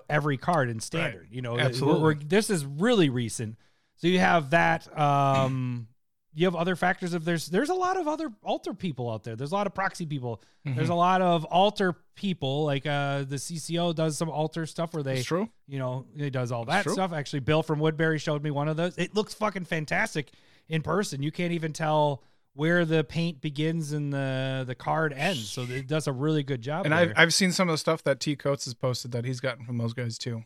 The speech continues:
Speaker 2: So
Speaker 1: Yeah. So I, I think we're at this point and maybe the thirtieth anniversary thing played a factor in
Speaker 2: Like,
Speaker 1: people being like,
Speaker 2: broke
Speaker 1: "Well,
Speaker 2: the
Speaker 1: now I
Speaker 2: gate
Speaker 1: can do
Speaker 2: open
Speaker 1: proxies."
Speaker 2: type thing.
Speaker 1: Right. Um,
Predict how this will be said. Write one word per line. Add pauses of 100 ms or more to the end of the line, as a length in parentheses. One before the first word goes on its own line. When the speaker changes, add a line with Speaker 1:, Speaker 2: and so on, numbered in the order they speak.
(200)
Speaker 2:
So
Speaker 1:
Yeah. (320)
So
I, (120)
I
think (1000)
we're
at
this
point (220)
and
maybe
the
thirtieth (360)
anniversary (760)
thing
played
a
factor
in
Speaker 2:
Like,
Speaker 1:
people
being
like,
Speaker 2:
broke
Speaker 1:
"Well,
Speaker 2:
the
Speaker 1:
now
I
Speaker 2:
gate
Speaker 1:
can
do
Speaker 2:
open
Speaker 1:
proxies."
Speaker 2:
type
thing.
Speaker 1:
Right. (840)
Um,